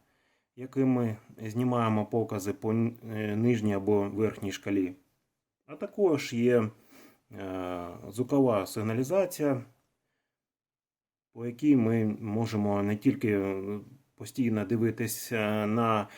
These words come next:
мікроамперметр, а ще чути по звуку, а також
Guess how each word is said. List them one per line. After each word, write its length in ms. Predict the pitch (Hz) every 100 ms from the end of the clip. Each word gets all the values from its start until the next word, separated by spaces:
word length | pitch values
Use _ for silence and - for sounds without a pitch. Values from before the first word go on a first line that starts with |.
| - - _
мікроамперметр, 960 | 117 131 - 131 135 160 202 233 220 113
а 60 |
ще 460 | - 151 147 120 101
чути 340 | - 135 139
по 180 | 123 131
звуку, 440 | 123 160 165 135
а 80 | 107
також 460 | 107 120 147 147